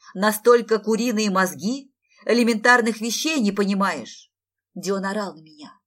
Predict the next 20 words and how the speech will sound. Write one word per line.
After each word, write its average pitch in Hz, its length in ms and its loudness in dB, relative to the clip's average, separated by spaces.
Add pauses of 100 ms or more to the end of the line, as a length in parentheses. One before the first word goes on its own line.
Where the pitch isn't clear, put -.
(240)
а 214 100 0
я 220 140 -2
пыталась 220 520 -6
собрать 220 400 -8
себя 208 240 -6
в 202 80 -12
кучу. 202 400 -16 (640)
"Как 226 220 -2
же 214 120 -6
это 220 160 -8
сложно!" 208 600 -10 (400)
это 214 200 -2
невероятно 240 680 -2
трудно – 214 440 -12 (400)
принимать 214 440 -4
решения, 220 600 -10 (200)
которые 202 440 -2
меняют 196 520 -10
судьбы 185 420 -8
людей. 165 440 -16